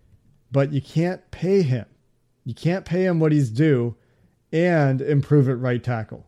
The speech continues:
So I think that's ultimately what makes it less likely that Bobby Hart sticks around if they put toward,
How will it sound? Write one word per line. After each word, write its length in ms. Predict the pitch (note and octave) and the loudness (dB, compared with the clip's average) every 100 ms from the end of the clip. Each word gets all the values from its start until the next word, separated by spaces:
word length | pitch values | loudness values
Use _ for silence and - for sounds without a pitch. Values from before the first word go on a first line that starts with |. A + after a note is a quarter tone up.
| _ | _
So 160 | - C3 | -6 0
I 120 | C#3+ | 0
think 220 | C#3+ F3 | 0 -2
that's 240 | D3+ D#3 - | 0 -2 -4
ultimately 640 | E3+ D#3+ D3+ D#3 C#3 D3 B2+ | -4 -2 0 -2 0 0 2
what 240 | C#3 C#3+ | 0 0
makes 240 | C#3 C#3 | 0 0
it 140 | C#3 B2 | -4 -4
less 280 | B2+ C3 C3 | -2 -2 -2
likely 460 | C3 C#3 C3 B2 - _ _ | -2 -2 -2 -4 -8 _ _
that 120 | C3+ A#2 | -6 -2
Bobby 300 | C3+ C3+ A#2+ | 0 0 0
Hart 260 | C3 C3+ | 0 -2
sticks 300 | - C#3 - | -2 -4 -2
around 300 | B2+ B2+ B2+ E3+ | -2 -2 -2 -4
if 180 | D3+ | -4
they 140 | D3 C#3 | 0 0
put 300 | - C#3 - | 2 -2 -2
toward, 440 | C3 B2+ B2 A2+ | -2 0 0 -2